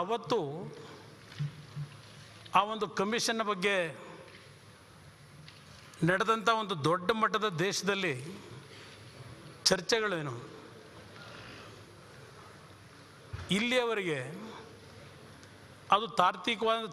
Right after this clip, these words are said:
ತಾರ್ಕಿಕವಾದಂಥ ಅಂತ್ಯ ಕಾಣಲಿಕ್ಕೆ ಸಾಧ್ಯವೇ ಆಗಲಿಲ್ಲ. ಬಹುಶಃ ನಾನು ಯಾವ ವಿಷಯದಲ್ಲಿ ಹೇಳ್ತಾ ಇದ್ದೇನೆ ಅನ್ನೋದು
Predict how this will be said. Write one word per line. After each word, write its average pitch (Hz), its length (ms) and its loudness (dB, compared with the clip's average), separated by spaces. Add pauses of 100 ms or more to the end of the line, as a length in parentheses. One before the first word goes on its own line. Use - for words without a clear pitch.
ತಾರ್ಕಿಕವಾದಂಥ 202 600 2 (100)
ಅಂತ್ಯ 196 200 0 (120)
ಕಾಣಲಿಕ್ಕೆ 190 380 2
ಸಾಧ್ಯವೇ 175 400 2
ಆಗಲಿಲ್ಲ. 151 280 -2 (840)
ಬಹುಶಃ 202 320 2
ನಾನು 202 200 0
ಯಾವ 190 100 6 (100)
ವಿಷಯದಲ್ಲಿ 196 380 0
ಹೇಳ್ತಾ 196 240 0
ಇದ್ದೇನೆ 190 260 0
ಅನ್ನೋದು 190 280 0